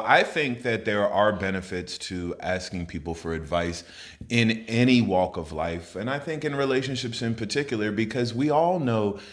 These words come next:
some people who've had happy relationships and been married forever. We all know tho-,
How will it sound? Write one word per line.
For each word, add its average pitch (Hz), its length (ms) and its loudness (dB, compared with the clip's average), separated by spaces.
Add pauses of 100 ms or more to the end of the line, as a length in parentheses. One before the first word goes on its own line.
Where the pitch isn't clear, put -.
(120)
some 104 340 0
people 98 360 -2
who've 98 240 -2
had 87 200 0
happy 82 280 -4
relationships 80 640 -6
and 80 120 -6
been 78 200 -4
married 78 320 -2
forever. 85 460 -2 (240)
We 165 180 -2
all 165 200 4
know 120 300 4
tho-, 110 220 4